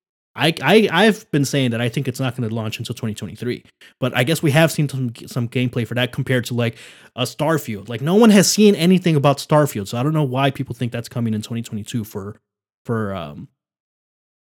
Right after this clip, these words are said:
for Beth-, from Bethesda for, for the Xbox. Even Breath of the Wild two, I don't think it's coming out this year, even though they've technically never said when that was gonna come out, but that's not coming out this year.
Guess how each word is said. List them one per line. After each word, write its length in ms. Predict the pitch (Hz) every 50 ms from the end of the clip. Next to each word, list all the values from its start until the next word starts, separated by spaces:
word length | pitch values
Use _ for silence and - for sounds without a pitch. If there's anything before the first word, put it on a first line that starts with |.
| _ -
for 160 | - 139 123
Beth-, 260 | 113 120 - - -
from 200 | - 135 120 120
Bethesda 440 | 117 110 - 127 120 110 - - 98
for, 280 | - - 110 107 101 101
for 100 | - 113
the 80 | 110
Xbox. 560 | 110 104 - - - - - - - - - _ _ _ _ _ _ _ _ _ _ _ _ _ _ -
Even 320 | 123 139 170 226 208 139
Breath 220 | 101 131 143 - -
of 40 |
the 80 | 117 107
Wild 420 | 98 107 110 117 117 113 110 107
two, 240 | - - - 123 113
I 60 | 107
don't 120 | 101 104 101
think 140 | - 110 104
it's 80 | -
coming 220 | - - 113 107 104
out 140 | 101 101
this 180 | - 104 - -
year, 80 | 113 113
even 180 | 120 117 135
though 80 | 127 123
they've 180 | 123 120 123
technically 440 | - - - 113 - - _ - 120
never 200 | 110 107 101 95
said 240 | 104 - - 107 98 101
when 80 | 95
that 100 | 90 82
was 100 | - -
gonna 140 | - 90 87
come 160 | - - 87
out, 140 | - - -
but 100 | - -
that's 220 | - 127 123 - -
not 160 | 110 - -
coming 160 | - 82 80
out 120 | - _
this 160 | - 143 - -
year. 140 | - -